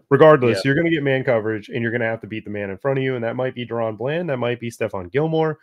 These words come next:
Speaker 1: Uh, the Bills are gonna motion him around to get the matchup they want, but regardless, it's going to be a corner, one of those two on him. I believe Diggs can win in that scenario. I think that Diggs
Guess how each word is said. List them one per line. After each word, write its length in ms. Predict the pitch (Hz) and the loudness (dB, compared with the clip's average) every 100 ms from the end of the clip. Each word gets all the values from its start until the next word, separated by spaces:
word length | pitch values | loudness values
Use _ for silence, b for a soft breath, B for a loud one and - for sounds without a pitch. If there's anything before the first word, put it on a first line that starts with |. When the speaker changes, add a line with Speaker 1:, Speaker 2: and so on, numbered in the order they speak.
| b b b | b b b
Speaker 1:
Uh, 140 | 113 110 | 0 0
the 100 | 107 | 0
Bills 280 | 127 143 131 | 2 2 2
are 40 | |
gonna 140 | 127 | -2
motion 380 | 113 117 117 123 | -2 -2 -4 -4
him 120 | 120 | -4
around 340 | 110 107 110 110 | -2 -2 -2 -4
to 60 | |
get 140 | 107 104 | -8 -10
the 60 | |
matchup 340 | 101 101 104 107 | -8 -8 -10 -12
they 120 | 98 | -12
want, 400 | 90 98 127 147 - | -10 -6 -4 -6 -8
but 140 | 101 | -12
regardless, 640 | - 127 131 127 127 - _ _ _ _ | -4 0 0 0 -6 -8 _ _ _ _
it's 200 | 117 - | -6 -6
going 380 | - 139 143 139 | 0 4 4 2
to 80 | 120 | -6
be 540 | 98 127 123 117 107 - | -6 -4 -2 -4 -6 -6
a 100 | 107 | -8
corner, 500 | 101 113 107 98 95 95 | -6 -6 -4 -6 -8 -6
one 160 | 117 117 | -4 -2
of 60 | |
those 200 | 107 98 | -2 -4
two 260 | - 104 101 | -6 -6 -4
on 220 | 101 104 | -6 -6
him. 280 | 110 107 101 _ b b b | -8 -10 -12 _ b b b
I 160 | 117 120 | 0 0
believe 680 | - - 117 127 139 127 104 | -4 -4 -2 0 -2 -2 -4
Diggs 360 | 117 113 101 | -4 -4 -8
can 260 | - 107 101 | -10 -8 -6
win 280 | 101 101 107 | -6 -6 -8
in 280 | - 104 101 | -8 -6 -6
that 280 | 101 107 - | -6 -8 -10
scenario. 640 | 110 101 110 117 113 113 | -8 -4 -2 -2 -2 -4
I 120 | 107 98 | -6 -10
think 240 | 117 104 | -10 -6
that 160 | 107 101 | -8 -6
Diggs 400 | 110 101 98 | -8 -8 -12